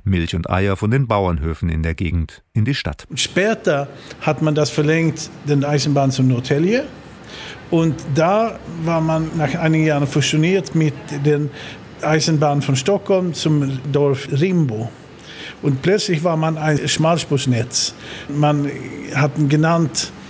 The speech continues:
Speaker 2: Stockholm-Roslagens Järnväg, also Stockholm-Roslagens Eisenbahn. Einen Sammelbegriff für, für alle Schmalspurspuren hier in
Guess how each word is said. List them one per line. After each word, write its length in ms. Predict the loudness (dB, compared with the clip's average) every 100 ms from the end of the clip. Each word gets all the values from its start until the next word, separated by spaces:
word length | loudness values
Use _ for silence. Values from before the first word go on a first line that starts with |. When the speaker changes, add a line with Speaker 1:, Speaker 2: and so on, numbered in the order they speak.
| -2
Speaker 2:
Stockholm-Roslagens 960 | 0 0 2 2 2 2 2 2 2
Järnväg, 360 | 2 2 2 2
also 200 | 2 2
Stockholm-Roslagens 1000 | 0 0 0 0 2 2 2 2 2 2
Eisenbahn. 640 | 2 2 2 2 -2 -6 -8 -10 -16 -16 -14 -6
Einen 340 | 0 2 4 4
Sammelbegriff 840 | 4 2 2 0 -4 0 2 2
für, 420 | 0 0 2 2
für 260 | 0 -4 0
alle 260 | 2 4 2
Schmalspurspuren 960 | 2 2 2 0 -2 0 2 4 4
hier 300 | 4 2 2
in 240 | 2 2